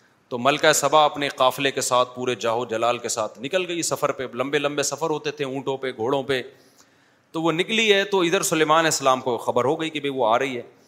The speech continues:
تو سلیمان علیہ السلام نے سوچا اب یہاں حکمت کہ اس کو معجزے دکھائے جائیں، کیونکہ مقصد کسی کی گردنیں اڑانا،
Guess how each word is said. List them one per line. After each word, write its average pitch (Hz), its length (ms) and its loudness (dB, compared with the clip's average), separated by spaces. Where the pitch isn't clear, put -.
تو 123 100 -10
سلیمان 143 320 0
علیہ 196 120 2
السلام 156 420 0
نے 160 100 -2
سوچا 131 340 -2
اب 127 180 -2
یہاں 160 240 0
حکمت 123 360 -4
کہ 160 260 0
اس 160 180 -2
کو 185 140 0
معجزے 143 520 0
دکھائے 117 360 -2
جائیں، 101 220 -8
کیونکہ 131 220 -4
مقصد 131 480 0
کسی 170 240 -4
کی 156 180 -8
گردنیں 131 320 0
اڑانا، 135 500 4